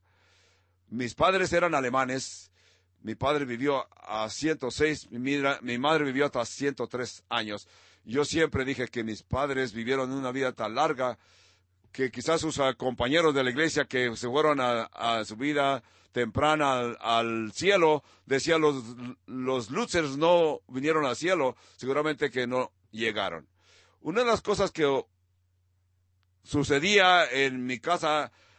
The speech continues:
mi mamá y mi papá siempre tenían devoción con nosotros después del almuerzo todos los días.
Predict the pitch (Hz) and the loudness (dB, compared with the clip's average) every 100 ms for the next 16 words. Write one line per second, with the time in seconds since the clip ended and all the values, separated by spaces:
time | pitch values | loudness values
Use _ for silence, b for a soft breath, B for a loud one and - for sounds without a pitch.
0 | b 123 123 127 196 190 156 135 175 170 | b -8 -4 0 0 0 -2 -2 -2 -2
1 | 175 170 147 139 165 151 131 123 165 147 | -2 -2 -2 0 0 0 -2 0 -2 -2
2 | 131 156 151 127 117 143 170 143 127 - | -2 -2 -4 -6 -6 -2 -2 -2 -6 -6
3 | - 123 120 113 139 165 151 135 - 226 | -8 -4 -2 0 2 0 0 -6 0 2
4 | 277 277 240 147 226 247 117 - | 4 4 2 -2 0 0 0 -2